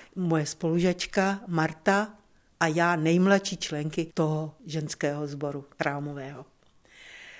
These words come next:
To všecko byla maminčina zásluha.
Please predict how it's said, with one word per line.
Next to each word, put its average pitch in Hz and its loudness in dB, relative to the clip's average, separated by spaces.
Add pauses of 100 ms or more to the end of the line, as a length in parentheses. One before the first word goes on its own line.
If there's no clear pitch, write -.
(580)
To 233 2
všecko 320 4
byla 277 4
maminčina 247 4
zásluha. 208 0